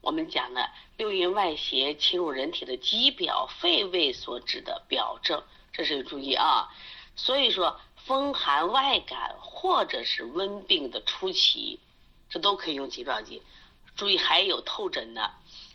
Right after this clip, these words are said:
注意麻疹、疮疡、水肿、痢疾初期，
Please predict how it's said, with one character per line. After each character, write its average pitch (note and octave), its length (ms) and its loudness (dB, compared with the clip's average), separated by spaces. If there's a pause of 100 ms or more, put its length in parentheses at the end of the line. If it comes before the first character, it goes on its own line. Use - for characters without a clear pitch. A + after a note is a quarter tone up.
注 F#3+ 100 -2
意 D#3+ 160 2
麻 C#3+ 320 -2
疹、 D3 320 0 (240)
疮 F3 320 4
疡、 E3 220 4
水 D3 320 0
肿、 B2 260 -6
痢 F3 340 4
疾 G#3+ 300 -8
初 - 320 -2
期， - 220 0